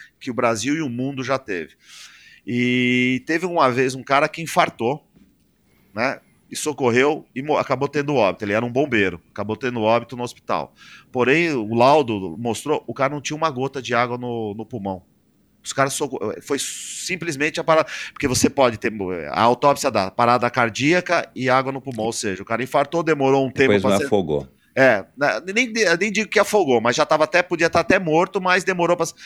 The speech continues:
Speaker 1: não, o cara não tinha nem água no pulmão, ele morreu de infarto, meu. Isso eu não tenho o que fazer. Então, isso é um, isso é um exemplo fiel de um atendimento,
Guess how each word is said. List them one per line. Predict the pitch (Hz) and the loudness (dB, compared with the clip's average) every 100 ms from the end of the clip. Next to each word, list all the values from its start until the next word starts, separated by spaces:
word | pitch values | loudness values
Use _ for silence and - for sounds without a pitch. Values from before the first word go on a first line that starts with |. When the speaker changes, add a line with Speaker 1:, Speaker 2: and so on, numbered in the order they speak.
| - - | -14 -4
Speaker 1:
não, | 160 | -2
o | |
cara | 151 151 | 0 -2
não | |
tinha | 160 160 | -2 -2
nem | 170 | 2
água | 165 165 | 2 0
no | 165 | -6
pulmão, | 160 120 117 | -8 -6 -4
ele | 85 | -6
morreu | 101 104 117 135 | -6 -4 -2 -4
de | 170 | -8
infarto, | 175 127 120 - | -4 0 0 -4
meu. | 82 78 | -20 -16
Isso | - | -14
eu | 147 | -14
não | 156 | -10
tenho | 156 | -10
o | |
que | - | -6
fazer. | 160 117 101 - - - | -6 -4 -8 -10 -20 -14
Então, | - 135 | -8 -6
isso | 156 180 | -4 -6
é | |
um, | 117 - | -8 -6
isso | 147 208 - 202 | -4 -2 0 0
é | |
um | 190 180 175 | -2 -2 -2
exemplo | 165 131 156 170 165 | 0 0 -2 -2 -4
fiel | 160 - 156 139 156 | -6 -2 4 6 4
de | 151 156 | 0 -4
um | |
atendimento, | 151 156 143 131 123 135 | -4 -6 -8 -6 -6 -6